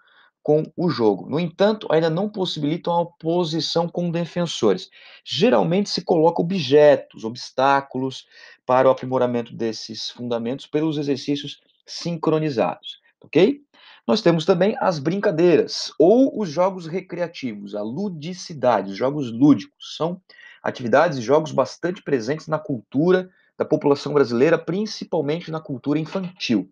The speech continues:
tá? Esse conceito de jogo, de brincadeira, tá?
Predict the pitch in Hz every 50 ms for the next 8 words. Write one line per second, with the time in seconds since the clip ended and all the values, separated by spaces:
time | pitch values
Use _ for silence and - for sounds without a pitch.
0 | _ - - 104 147 185 - - _ _ _ _ - - - - - _ _ -
1 | - 147 214 208 - - 180 170 - - 143 139 131 - - 143 143 131 120 107
2 | 101 101 101 117 156 185 170 117 98 95 85 - _ _ _ _ _ _ _ _
3 | _ _ _ _ - - _ - 90 98 123 113 123 131 127 110 104 98 104 139
4 | 160 170 156 104 92 90 - _ - 101 123 135 123